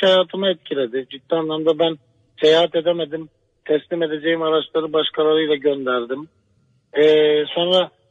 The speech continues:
şehir, ben İzmir'de yaşıyorum normalde. İzmir'de şehir içinde bir gün, e, kırmızı ışıkta dururken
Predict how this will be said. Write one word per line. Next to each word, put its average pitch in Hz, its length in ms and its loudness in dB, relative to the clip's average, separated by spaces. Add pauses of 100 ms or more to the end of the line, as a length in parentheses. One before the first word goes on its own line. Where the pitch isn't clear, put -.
(160)
şehir, 175 400 0
ben 180 120 2
İzmir'de 190 400 -4
yaşıyorum 120 500 -6
normalde. 131 560 -10 (680)
İzmir'de 185 600 2 (440)
şehir 185 280 2
içinde 151 380 -6
bir 131 80 -10
gün, 127 180 -12 (220)
e, 131 40 -6 (2000)
kırmızı 156 340 0
ışıkta 160 480 0
dururken 151 480 0